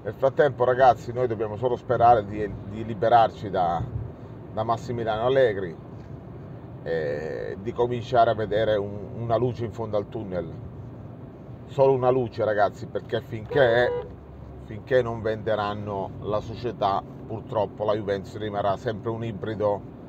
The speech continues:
eh, una squadra che non sarà mai al top dei top, sarà sempre una squadra forte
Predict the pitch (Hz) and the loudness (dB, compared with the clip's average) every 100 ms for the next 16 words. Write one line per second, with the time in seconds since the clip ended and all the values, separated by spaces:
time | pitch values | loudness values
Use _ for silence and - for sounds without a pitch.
0 | - - - - - - - 82 90 87 | -16 -14 -14 -14 -14 -12 -10 -8 -8 -6
1 | 87 90 87 90 85 - - - 104 110 | -6 -6 -6 -8 -10 -10 -12 -10 -8 -8
2 | - 117 110 107 104 98 90 - - - | 4 4 6 4 4 2 -2 -12 -14 -14
3 | - - - - - - - - - - | -12 -14 -14 -14 -14 -14 -14 -14 -14 -14
4 | - - - - - - - - - - | -14 -14 -14 -14 -14 -14 -14 -12 -12 -12
5 | - 117 131 127 139 131 139 151 151 131 | -4 -2 0 4 6 6 6 6 8 8
6 | 120 107 - - - - - - 113 123 | 6 0 -6 -14 -14 -14 -12 0 4 4
7 | - - 127 - 120 117 - 92 90 - | 2 4 4 4 -2 -2 2 0 0 -10
8 | - - - - - 110 117 - 135 127 | -10 -10 -10 -10 -2 0 0 2 2 2
9 | 113 120 117 120 110 101 98 85 - - | -2 -4 0 6 6 6 2 0 -2 -6
10 | - - - - - - - - - 156 | -6 -6 -8 -10 -12 -14 -14 -14 2 8
11 | 156 139 - 135 117 | 8 8 2 2 2